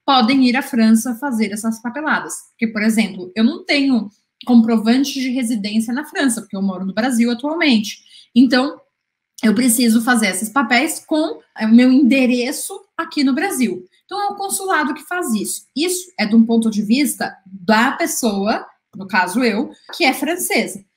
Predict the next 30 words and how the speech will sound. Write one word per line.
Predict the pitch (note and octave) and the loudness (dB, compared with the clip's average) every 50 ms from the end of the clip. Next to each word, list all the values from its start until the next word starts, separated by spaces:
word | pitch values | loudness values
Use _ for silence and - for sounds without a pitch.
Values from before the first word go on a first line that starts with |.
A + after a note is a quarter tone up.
| _ _ _ | _ _ _
Mas | - E4 G#4 A4+ A#4 E4+ | -10 -6 -6 -4 -4 -4
o | D#4 - | -4 -4
consulado | - D#4 C#4 A3+ A3+ - F3+ F#3 G#3+ C#4 B3+ G3 F#3+ - | -4 -2 -2 -2 -4 -4 -4 -2 0 0 0 -2 -2 -4
presta | - C#4 D4 E4+ F#4+ - - - B3+ | -2 0 0 0 0 -2 -4 -6 -4
também | - A3+ G#3 G3+ G#3+ G#3 G3+ | -2 0 0 2 2 0 0
diversos | G3 G#3 G3 F3+ A3 A#3 C#4+ F4+ G4 - - - | 0 -2 -2 0 0 0 0 0 -4 -8 -10 -6
serviços | - A#3+ A3 G3 G3 G#3+ B3+ D4+ D4 D4+ A#3 A3 - | -2 -2 -2 0 0 0 0 -2 -2 -4 -6 -6 -6
para | - - D#4+ D#4 C4+ A3 F#3+ F3 E3+ | -4 0 0 2 2 2 0 -2 -4
os | F3+ G3 G3 G3 | -4 -4 -4 -4
brasileiros, | F3 G3 G3 F#3+ F#3 F#3 F3+ G#3+ C4 C#4+ C#4+ A#3+ A3 A3 A3 G#3+ G#3 G#3 G3+ B3 D4+ D4+ - | -6 -6 -6 -6 -6 -4 -4 -2 0 2 2 4 4 4 4 2 0 -2 -2 -4 -4 0 0
no | A3 E3+ - | 0 0 0
caso | - F3 E3 D#3+ E3 - | -2 -4 -2 -2 -4 -6
aqui | - - - E3 | -14 -20 -20 -20
no | D#3+ D#3 | -16 -8
Brasil, | - B3+ D#4+ C4 G#3+ G#3+ A3 C4+ D#4+ D#4+ - - - _ | -4 -2 -2 0 0 2 2 2 0 -2 -8 -14 -20 _
ou | F#3 F3+ F3+ - | -12 -12 -10 -8
para | - F#3 | -8 -8
o | F3 - | -8 -4
país | - G3 F#3+ E3 D3+ D3+ D#3 - - - - - _ _ _ _ _ - | -4 -4 -2 -2 -2 -4 -4 -6 -8 -10 -12 -18 _ _ _ _ _ -16
em | E3+ E3 | -16 -16
que | - - | -14 -14
estivermos, | - - - C4+ D4+ A#3 A3+ G3+ A3 C4 D#4 E4+ - - - _ _ _ _ | -12 -4 -2 0 2 4 4 4 4 4 2 -2 -4 -8 -14 _ _ _ _
para | C4 C4 A#3 A3 | 2 2 2 2
os | G#3+ F#3+ | 0 0
brasileiros | F3+ G#3 G3+ F#3+ F#3+ G3+ A#3+ B3+ A#3+ A3+ A3 A3+ C4+ D#4+ E4 - | -2 -2 -2 -2 -2 0 0 2 2 2 2 2 0 -2 -4 -8
que | - - - F4+ | -10 -8 -4 -2
desejam, | B3 A#3 A3+ F4 F4 D#4+ C#4 C4 B3+ A#3+ E4+ F#4+ G4+ A4 A4 A4 A4 A4 G#4+ - - | -2 -2 0 -2 -2 -2 -2 -2 -2 -2 -2 -2 -2 -4 -4 -4 -6 -6 -8 -8 -6
por | F#4 F4+ | -4 -2
alguma | F4 E4 C4+ D4+ C#4 C#4+ C#4 | -2 -2 -2 0 0 0 -2
razão, | B3 D#4 D4+ B3+ A3 A#3 A3+ A#3+ C4 B3+ | -2 -2 -2 -2 0 2 2 2 0 -2